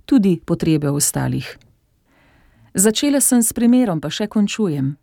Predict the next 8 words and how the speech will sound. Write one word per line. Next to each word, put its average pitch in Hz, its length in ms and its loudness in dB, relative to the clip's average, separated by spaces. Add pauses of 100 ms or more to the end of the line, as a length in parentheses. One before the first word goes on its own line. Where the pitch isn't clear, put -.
(340)
Zgodilo 196 520 0
se 240 220 0
je 196 100 2
v 180 80 0
trgovini 190 680 2
pred 180 240 -6
plačilnim 190 600 0
pultom. 156 500 -2